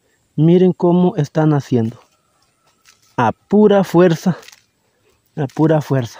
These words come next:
Miren. Y eso es lo que hace la falta de agua.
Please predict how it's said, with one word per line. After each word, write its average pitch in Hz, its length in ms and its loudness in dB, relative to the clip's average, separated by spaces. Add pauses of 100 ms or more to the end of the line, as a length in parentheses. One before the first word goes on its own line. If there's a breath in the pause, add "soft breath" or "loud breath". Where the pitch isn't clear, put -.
Miren. 165 320 0 (1300 loud breath)
Y 147 140 2
eso 156 260 0
es 160 100 2
lo 156 140 -2
que 131 220 -6
hace 143 340 -6
la 131 140 -4
falta 139 360 -8
de 127 220 -14
agua. 120 380 -10